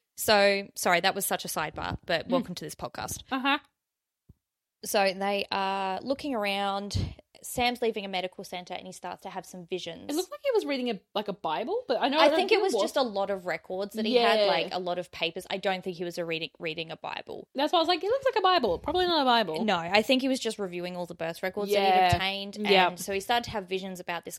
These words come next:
Speaker 1: kind of, he could hear a train, and it was this, obviously this woman with a, like, a s-, a young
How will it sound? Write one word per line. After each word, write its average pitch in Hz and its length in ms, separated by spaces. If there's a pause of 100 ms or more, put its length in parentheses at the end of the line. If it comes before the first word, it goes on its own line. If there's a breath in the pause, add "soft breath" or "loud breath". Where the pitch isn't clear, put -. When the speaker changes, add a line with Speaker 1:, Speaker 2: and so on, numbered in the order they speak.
(120)
Speaker 1:
kind 170 120
of, 170 200
he - 200
could 190 180
hear 180 340
a 165 60
train, 214 880
and 170 160
it - 80
was 170 180 (100)
this, 175 300
obviously 185 380
this 175 200
woman 208 460
with 170 180
a, 165 240
like, 170 200
a 170 40
s-, - 200
a 175 100
young 170 480